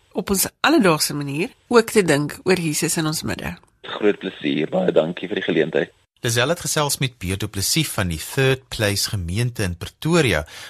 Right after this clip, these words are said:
Speaker 3: oor watter geure Jesus sou omring het.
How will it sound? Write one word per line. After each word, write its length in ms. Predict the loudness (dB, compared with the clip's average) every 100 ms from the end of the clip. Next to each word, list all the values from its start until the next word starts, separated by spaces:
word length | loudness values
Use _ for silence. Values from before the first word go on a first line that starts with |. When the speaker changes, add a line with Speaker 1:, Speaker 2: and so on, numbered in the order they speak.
| 0
Speaker 3:
oor 140 | 2 4
watter 300 | 2 0 -2
geure 480 | -4 -2 2 2 2
Jesus 500 | 0 -4 -2 0 0
sou 200 | 0 -2
omring 500 | -4 -6 -4 0 0
het. 260 | -2 -6